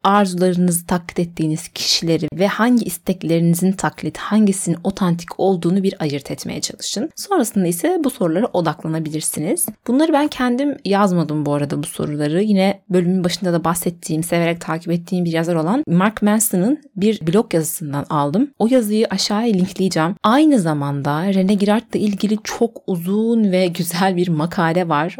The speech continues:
Onu da koyacağım. Hatta iki tane makale var. Eğer vaktiniz olursa onları okumanızı tavsiye ederim. Bir iki tane de YouTube videosu var. İzlemek isterseniz onları da linkleyeceğim.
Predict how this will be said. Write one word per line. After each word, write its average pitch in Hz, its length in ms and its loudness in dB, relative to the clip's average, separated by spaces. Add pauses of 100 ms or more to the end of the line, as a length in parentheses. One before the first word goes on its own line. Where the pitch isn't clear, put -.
(140)
Onu 160 220 2
da 226 100 2
koyacağım. 151 600 -2 (240)
Hatta 208 480 0
iki - 160 -6
tane 156 300 0
makale 143 440 -2
var. - 280 -2
Eğer 196 280 4
vaktiniz 202 360 0
olursa 208 280 0
onları 185 360 0
okumanızı 180 400 -2
tavsiye 165 400 0
ederim. 208 340 0 (240)
Bir 214 140 0
iki 262 160 -2
tane 262 260 2
de 277 40 0
YouTube 226 420 0
videosu 196 320 -2
var. 185 280 0 (280)
İzlemek 202 300 0
isterseniz 196 520 0 (100)
onları 170 380 0
da 147 220 -2
linkleyeceğim. 214 580 0